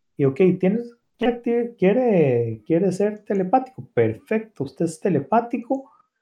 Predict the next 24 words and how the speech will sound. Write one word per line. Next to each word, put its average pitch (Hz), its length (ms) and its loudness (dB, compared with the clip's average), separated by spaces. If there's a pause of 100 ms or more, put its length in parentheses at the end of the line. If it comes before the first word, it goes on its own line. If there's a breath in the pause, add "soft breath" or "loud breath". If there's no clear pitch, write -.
(420)
pero 240 260 6
su 185 140 0
telepatía 170 640 2
va, 151 160 0
tiene 147 180 -4
que 175 100 -6
funcionar 139 480 -4
de 156 100 0
esta 147 220 -4
forma. 101 580 -10
O - 40 -20
sea, 127 80 -10
va-, 131 320 -8
vamos 151 260 -2
a 175 40 0
funcionar 147 500 -2
con 127 220 -2
un 131 80 -2
sistema 156 520 0
de 123 100 0
dados 185 340 2
que - 120 -18
funciona 156 540 -4
así. 107 560 -6